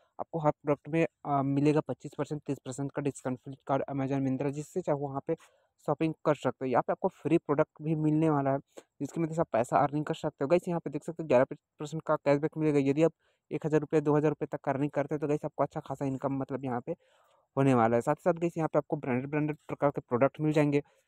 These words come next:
जो आपको केवल तीस रुपये, चालीस रुपये, पचास रुपये, साठ रुपये, सौ रुपये, दो सौ रुपये में ही आपको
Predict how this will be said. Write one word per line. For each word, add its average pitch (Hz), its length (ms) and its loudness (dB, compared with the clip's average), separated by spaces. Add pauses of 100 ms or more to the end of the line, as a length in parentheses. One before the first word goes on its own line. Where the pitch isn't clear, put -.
(200)
जो 170 100 6
आपको - 280 2
केवल 175 180 6
तीस - 380 -6
रुपये, 160 180 0
चालीस 151 220 4
रुपये, 165 180 2
पचास 139 320 0
रुपये, 160 220 -2
साठ 147 260 0
रुपये, 156 160 -2
सौ 151 200 0
रुपये, 156 180 0
दो 143 140 -2
सौ 147 120 -8
रुपये 147 160 -4
में 151 120 -2
ही 160 120 0
आपको - 300 -4